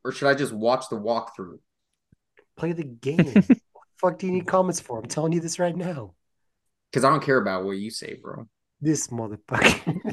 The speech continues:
Speaker 3: <laughs>
Speaker 1: You know how long you've been telling me to play that game? I've had that game, and I haven't, haven't touched it. I,
Speaker 2: You never
Speaker 1: I,
Speaker 2: listen to me.
Speaker 1: I should play it, though.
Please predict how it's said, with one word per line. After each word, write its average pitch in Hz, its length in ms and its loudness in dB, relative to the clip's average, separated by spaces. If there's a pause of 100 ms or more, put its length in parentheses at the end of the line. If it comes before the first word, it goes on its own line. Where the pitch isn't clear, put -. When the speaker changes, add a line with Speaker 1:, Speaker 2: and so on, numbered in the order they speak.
Speaker 3:
<laughs> - 460 4 (500)
Speaker 1:
You 147 80 6
know 233 80 8
how 262 140 8
long 170 200 8
you've 180 120 4
been 160 100 6
telling 147 240 6
me 156 80 6
to 131 80 6
play 131 220 4
that 120 180 4
game? 117 260 0
I've 131 160 0
had 117 280 -4
that 131 180 -2
game, 139 380 -6 (100)
and 104 100 -8
I 107 140 -2
haven't, 104 360 -2 (100)
haven't 107 260 -6
touched - 320 -14
it. - 80 -20
I, - 100 -12 (300)
Speaker 2:
You 339 180 0
never 320 280 10
Speaker 1:
I, - 20 6
Speaker 2:
listen 320 360 4
to 285 100 6
me. 247 320 -4 (520)
Speaker 1:
I 143 120 2
should 151 320 -2
play 117 240 0
it, 98 120 -2
though. 95 400 -6